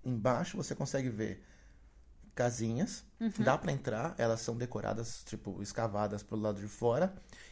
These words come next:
Speaker 1: E dentro elas são bem simples, como cavernas.
Speaker 2: Sim.
Speaker 1: Né? Você consegue ver algumas pousadas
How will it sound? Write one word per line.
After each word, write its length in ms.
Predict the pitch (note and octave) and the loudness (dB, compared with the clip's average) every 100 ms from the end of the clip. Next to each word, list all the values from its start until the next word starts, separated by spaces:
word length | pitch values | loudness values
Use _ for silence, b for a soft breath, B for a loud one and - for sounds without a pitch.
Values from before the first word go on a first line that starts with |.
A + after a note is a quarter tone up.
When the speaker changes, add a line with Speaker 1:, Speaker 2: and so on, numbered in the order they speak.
| - | -6
Speaker 1:
E 120 | D3+ | -4
dentro 560 | B2+ C#3 D#3+ - F3+ F3 | 2 2 2 2 0 2
elas 220 | D3 D3 | 2 2
são 160 | C#3+ C#3+ | 0 2
bem 160 | F#3 | 2
simples, 480 | F#3+ - C3+ - - | 2 -2 -2 -4 -4
como 200 | A#2+ B2+ | -2 0
cavernas. 840 | D#3+ D#3 A2 F2+ E2+ F2 F2 - - - | 2 2 2 0 -2 -8 -12 -14 -16 -20
Speaker 2:
Sim. 300 | - G#3+ F#3+ F#3+ B - | -6 -4 -4 -8 B -4
Speaker 1:
Né? 260 | A2 C3 B B B | 0 0 B B B
Você 180 | A#2 A2+ | -4 -2
consegue 400 | B2 A#2+ A#2+ A#2+ | 0 0 0 0
ver 540 | A#2 A#2 A#2+ A#2 A2+ G#2+ | -2 0 2 2 2 0
algumas 360 | A2 B2 B2+ | 0 -2 -4
pousadas 880 | - A#2+ A2 G#2+ F#2+ G2+ - G3+ - | 0 0 0 -2 -2 -2 -2 -4 -6